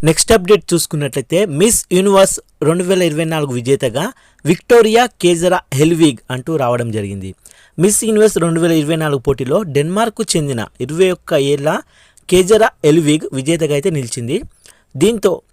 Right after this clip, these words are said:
విశ్వసుందరి కిరీటాన్ని అందుకున్న తొలి డెన్మార్క్ భామగా కేజరా ఎల్విన్గా నిలిచిందనమాట.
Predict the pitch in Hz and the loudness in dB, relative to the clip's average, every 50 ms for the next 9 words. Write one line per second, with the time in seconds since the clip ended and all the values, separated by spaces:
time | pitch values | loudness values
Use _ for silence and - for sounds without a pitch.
0 | _ _ - 147 185 - - 247 240 - 233 220 208 214 196 160 - 170 160 151 | _ _ -2 -2 -2 0 2 0 0 0 0 0 2 2 2 2 2 0 0 2
1 | 170 160 156 170 170 131 135 147 160 - 156 147 139 123 - - 151 156 175 202 | 2 0 0 0 -4 -4 -4 -4 -4 -4 -4 -4 -4 -4 -2 0 2 4 4 4
2 | 165 131 147 147 147 160 170 180 185 175 - 185 143 123 131 127 131 131 117 104 | 4 2 0 0 0 -2 -4 -4 -6 -6 -6 -6 -2 -2 -2 -2 -2 -4 -4 -4
3 | 107 - - _ _ _ _ _ _ _ - 160 151 139 165 170 185 - - _ | -6 -6 -8 _ _ _ _ _ _ _ -2 -2 0 2 2 2 2 0 -2 _
4 | _ 143 135 135 131 135 143 135 135 135 180 226 214 160 135 117 - 127 123 120 | _ -4 -4 -4 -4 -6 -8 -6 -2 -2 0 0 0 -2 -4 -6 -8 -10 -8 -8
5 | 113 107 104 92 | -8 -8 -10 -12